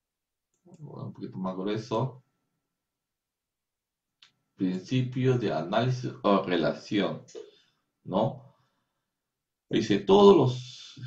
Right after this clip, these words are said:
hechos o fenómenos geográficos están íntimamente relacionados entre sí y deben ser estu-, estudiados como tal", ¿no? Karl Ritter y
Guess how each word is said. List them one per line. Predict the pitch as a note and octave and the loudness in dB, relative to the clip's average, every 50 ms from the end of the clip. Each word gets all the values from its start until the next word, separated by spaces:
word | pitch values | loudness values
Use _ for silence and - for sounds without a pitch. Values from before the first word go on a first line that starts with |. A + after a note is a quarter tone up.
| - - - - - - - _ _ - | -14 -16 -18 -20 -20 -20 -20 _ _ 2
hechos | C#3+ D3 - - E3 D3+ C#3 | 2 2 2 2 -2 0 0
o | B2+ A2 | 2 2
fenómenos | G#2 G#2+ A#2 A#2+ C3 C3+ C#3 - | 2 2 4 4 4 2 2 2
geográficos | - G#2+ G#2+ A#2 A#2+ A#2+ A#2 - D3 D3 - | 4 4 4 4 4 2 0 0 0 -2 -2
están | - - - - C3 C#3 C#3+ D3 - - | -4 -6 0 2 2 2 2 0 -4 -6
íntimamente | - - C#3+ D3+ D3 D3 C#3 B2 A#2 A#2 A#2+ B2 A#2 B2+ B2+ A#2 | -10 -6 -4 -2 0 0 0 2 2 2 2 2 2 2 0 2
relacionados | A2+ G#2+ G#2 G#2 - G#2+ G2 G#2 - B2 B2 - | 2 2 0 2 0 0 2 4 4 4 2 0
entre | G#2+ G2 F2 F2 F2 F2 | 0 -2 0 0 -2 -2
sí | - - - G2+ F2+ E2 D#2+ - _ _ _ _ _ _ _ | -2 -4 -4 -4 -4 -4 -8 -14 _ _ _ _ _ _ _
y | - B2+ C3+ C#3+ B2+ | 0 2 2 4 4
deben | A#2 A2 G#2+ G#2 G#2+ A#2 B2+ C3 | 4 4 4 4 2 2 2 2
ser | A#2 F#2 F2+ | 2 2 0
estu-, | F#2+ - - G2 G2 F#2 F2 - G2 | 0 -2 -2 -2 -2 -2 -2 -6 -10
estudiados | G2+ - - G#2+ G#2 G2 F#2+ F#2+ F2+ - F#2 G2+ A2 A2+ - - | -12 -10 -4 0 2 4 4 4 4 2 2 0 -2 -4 -8 -10
como | - F2+ F2 F#2+ G2+ G2+ | -8 -6 -4 -4 -4 -2
tal", | - D#3+ E3 C3 - - - - _ - | 2 2 2 2 2 -2 -8 -16 _ -14
¿no? | - - - - - - - | -10 -10 -10 -10 -10 -8 -2
Karl | - - - - C3+ C3+ - - - | 2 2 2 2 2 -2 -6 -8 -6
Ritter | A2+ A#2 A#2+ A2+ - C#3 C#3+ - - - | -2 -2 -2 -2 -2 -4 -6 -6 -6 -4
y | A2+ A#2 B2 B2+ B2+ - | -2 0 0 0 -2 -6